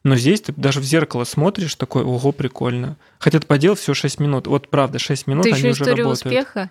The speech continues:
Speaker 2: сильная.
Speaker 1: Ну да. Да, я себе еще и галочку поставил, что тренировочный день был. И это тоже помогает. Ну, это кому-то, мне лично помогает. Я себя так несколько раз возвращал в, э, спорт,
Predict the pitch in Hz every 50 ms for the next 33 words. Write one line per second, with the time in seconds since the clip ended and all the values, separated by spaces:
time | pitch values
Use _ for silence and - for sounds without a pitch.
0 | _ - - - - 180 175 175 175 175 175 202 - _ _ _ _ _ _ _
1 | _ _ _ _ _ _ _ _ _ _ - 143 147 156 147 131 123 120 127 139
2 | 143 135 _ _ _ _ _ _ _ _ _ _ _ - 147 143 139 131 123 127
3 | 127 - 147 143 139 - - 139 127 135 135 139 135 - - - 127 127 - 135
4 | 127 - - _ - 139 131 131 131 131 127 131 - - 135 131 131 131 123 127
5 | 127 135 - 151 147 _ _ _ _ _ _ _ _ _ - - 143 139 139 -
6 | 139 - 147 143 143 - 139 127 127 120 120 123 120 123 123 - - _ - 151
7 | 147 143 139 - - 143 135 135 - - 139 135 135 135 135 135 135 135 135 135
8 | 131 131 127 - _ _ _ - - 135 131 135 143 175 220 220 - 170 139 123
9 | 120 131 _ _ _ - 135 135 139 147 175 202 202 - - 160 143 - 139 147
10 | 147 139 131 123 - 123 123 - - 139 - 131 - - 143 135 - - - 143
11 | 135 131 127 - - _ - - - _ _ _ - 139 131 135 135 131 127 -
12 | - - 165 190 226 240 226 _ - 143 135 135 131 131 131 131 131 131 131 131
13 | 131 127 131 127 135 143 - - - - 160 196 226 226 - -